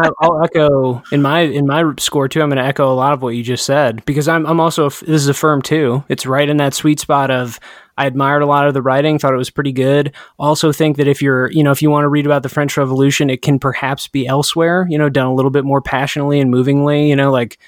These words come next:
Les Miserables is a movie that people seem to be obsessed with. I don't like musicals, so I'm out. But there's a, it just,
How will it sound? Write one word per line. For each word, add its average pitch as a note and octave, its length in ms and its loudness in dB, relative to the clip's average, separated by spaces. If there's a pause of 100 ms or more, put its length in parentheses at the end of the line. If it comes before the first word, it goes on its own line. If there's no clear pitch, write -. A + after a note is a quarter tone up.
(320)
Les B2+ 100 2
Miserables B2+ 580 0
is C3 120 -2
a C3+ 40 2
movie C3 360 4
that A#2+ 160 0
people C3+ 260 0
seem C3+ 180 2
to B2+ 100 2
be B2+ 120 0
obsessed B2+ 360 -2
with. C3 140 0
I A#2+ 60 0
don't B2 160 -2
like B2+ 160 -4
musicals, B2 540 -2
so A2+ 240 -4 (100)
I'm B2+ 140 0
out. B2 340 -2 (360)
But C3+ 260 -2 (100)
there's G3 220 2
a, F3+ 180 2
it E3 100 2
just, - 240 0